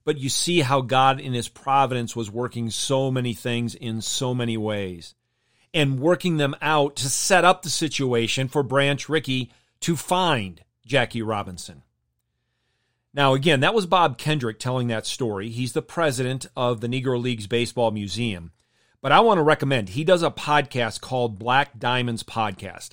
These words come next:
I cannot recommend it highly enough to you. There are wonderful stories,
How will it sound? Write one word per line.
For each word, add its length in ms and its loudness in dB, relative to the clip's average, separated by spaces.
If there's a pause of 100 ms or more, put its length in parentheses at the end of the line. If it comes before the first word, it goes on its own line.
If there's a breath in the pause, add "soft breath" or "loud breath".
I 180 2
cannot 640 0
recommend 480 0
it 100 -4
highly 520 0
enough 360 -2
to 160 -6
you. 280 -8 (520)
There 240 6
are 200 6
wonderful 680 2
stories, 800 0